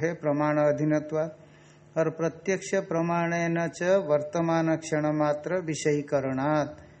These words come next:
प्रत्यक्ष प्रमाण केवल वर्तमान क्षण, क्षण अर्थात क्षण विशिष्ट वस्तु, प्रत्यक्ष प्रमाण वर्तमान क्षण विषय को, वर्तमान क्षण में विद्यमान को ही विषय करेगा।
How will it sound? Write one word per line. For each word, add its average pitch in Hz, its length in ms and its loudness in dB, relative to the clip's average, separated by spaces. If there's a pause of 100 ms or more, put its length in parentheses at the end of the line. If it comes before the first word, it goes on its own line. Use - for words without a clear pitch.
(200)
प्रत्यक्ष 185 560 0
प्रमाण 175 680 2
केवल 170 440 0
वर्तमान 175 880 4
क्षण, 156 420 2
क्षण 190 260 0
अर्थात 196 440 4
क्षण 170 360 -2
विशिष्ट 160 380 -4
वस्तु, 160 400 -2 (1300)
प्रत्यक्ष 190 520 2
प्रमाण 180 480 2
वर्तमान 185 840 4
क्षण 175 400 0
विषय 160 380 2
को, 160 400 -2
वर्तमान 175 500 0
क्षण 165 300 0
में 180 160 0
विद्यमान 156 720 2
को 165 280 -2
ही 185 220 2
विषय 147 460 2 (100)
करेगा। 135 600 0